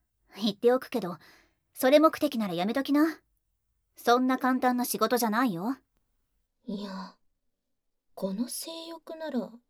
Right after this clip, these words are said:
Speaker 2: 余裕な気も。あ、すいません。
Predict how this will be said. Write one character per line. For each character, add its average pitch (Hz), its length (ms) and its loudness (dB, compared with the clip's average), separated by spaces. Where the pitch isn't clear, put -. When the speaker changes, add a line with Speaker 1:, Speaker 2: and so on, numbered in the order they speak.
Speaker 2:
余 196 240 -6
裕 240 120 -2
な 330 360 -16
気 - 200 -16
も。 269 340 -10
あ、 220 180 -4
す 349 240 0
い 359 80 2
ま 349 120 -2
せ 359 180 -2
ん。 - 80 -8